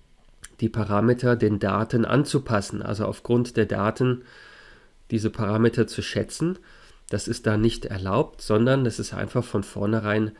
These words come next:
fix. Ja, auch das zählt als eine, ein Modell ohne frei wählbare Parameter. Mister B hingegen hat ein Modell mit einem frei wählbaren Parameter,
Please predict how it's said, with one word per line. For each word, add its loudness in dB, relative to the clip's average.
fix. -2
Ja, -8
auch -8
das 0
zählt 4
als -6
eine, -2
ein 0
Modell 2
ohne 6
frei -2
wählbare -2
Parameter. -10
Mister 6
B 4
hingegen 4
hat 0
ein 0
Modell 2
mit 0
einem 2
frei 0
wählbaren 2
Parameter, -4